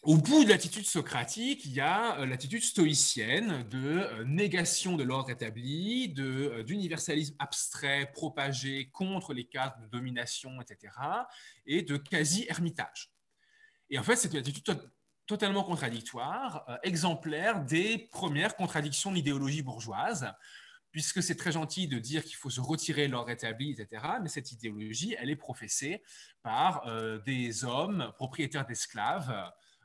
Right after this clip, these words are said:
euh, foncièrement xénophobes, il y a les Grecs et il y a les autres, euh, et puis qui, euh, servissent leurs femmes et leurs enfants de façon absolument, euh, scandaleuse, quoi.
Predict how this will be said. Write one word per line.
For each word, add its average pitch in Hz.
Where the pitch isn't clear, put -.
euh, 110
foncièrement 156
xénophobes, 135
il 110
y 110
a -
les 120
Grecs 131
et 123
il 110
y 104
a 101
les 104
autres, 139
euh, 127
et 127
puis 165
qui, 139
euh, 110
servissent 143
leurs -
femmes 156
et 139
leurs 113
enfants 139
de 147
façon 170
absolument, 131
euh, 117
scandaleuse, 123
quoi. -